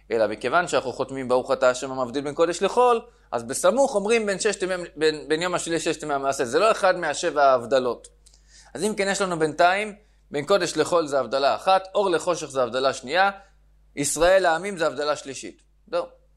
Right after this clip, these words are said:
בין יום השביעי לששת ימי המעשה לא מחשבים. אחרי זה, בין טמא לטהור. כי התורה אומרת, "ובין הטמא לטהור". יש כזה הבדל. הלשון המלא של הפסוק הוא להבדיל בין הקודש ובין החול, ובין הטמא ובין הטהור.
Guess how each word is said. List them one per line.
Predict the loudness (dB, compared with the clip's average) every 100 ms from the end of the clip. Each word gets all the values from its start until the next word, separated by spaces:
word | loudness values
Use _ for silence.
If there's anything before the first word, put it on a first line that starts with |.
| _ -20 -8
בין | -4 -2
יום | 0
השביעי | -2 -2
לששת | -4 -8
ימי | -8
המעשה | -2 -2 0 0
לא | 0 0
מחשבים. | 0 -4 -6 -10 -14 _ _ _ _ _ _ -20 _ -20 _ -6
אחרי | 2 6 6
זה, | 4 -6 -4
בין | 0 2 2
טמא | 0 0 0 -2 -2 -2
לטהור. | -2 0 2 4 4 2 -4 _ _ _ _ _ _ _ _ _ _ -8
כי | -8
התורה | -2 2 4
אומרת, | 2 2 2 0
"ובין | 0 2 2 2
הטמא | -2 -4 -2
לטהור". | -4 -2 0 2 2 0 -6 -12 _ -14
יש |
כזה | -8 -4 -4
הבדל. | -4 -8 -8 _ _ _ _ _ _ _ _ _ _ _ _ _ -20 -18 -10 -4
הלשון | -2 0 0
המלא | 0 2 2
של | 2
הפסוק | 0 0 0 2
הוא | 4
להבדיל | 4 4 2
בין | 2 0
הקודש | 0 0 -2 -4
ובין | -2 -2
החול, | 0 0 2
ובין | 0 0
הטמא | -2 0
ובין | 0 2 0
הטהור. | 0 -2 -2 -2 -6